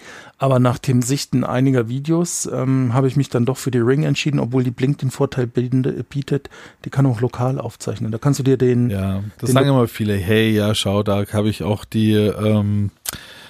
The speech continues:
Speaker 2: na, was Netatmo-Geschichten, die haben auch solche Tür, äh, Klingeln und Kameras, die alle lokal auf einer S D-Karte aufzeichnen.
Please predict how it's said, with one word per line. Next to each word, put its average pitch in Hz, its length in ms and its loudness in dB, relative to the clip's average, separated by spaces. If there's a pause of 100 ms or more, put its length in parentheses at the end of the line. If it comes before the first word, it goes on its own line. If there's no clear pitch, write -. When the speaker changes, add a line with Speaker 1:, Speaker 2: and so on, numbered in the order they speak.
(160)
Speaker 2:
na, 110 220 4
was - 260 -2
Netatmo-Geschichten, 110 1400 0
die 101 220 0
haben 98 100 0
auch 101 140 2
solche 107 380 0
Tür, 110 440 0
äh, 104 300 0 (240)
Klingeln 107 460 2
und 101 180 -6
Kameras, 107 460 0
die 104 120 -2
alle 104 140 2
lokal 101 460 0
auf 101 140 -2
einer 104 100 2
S 95 100 -6
D-Karte 101 340 0
aufzeichnen. 101 440 -2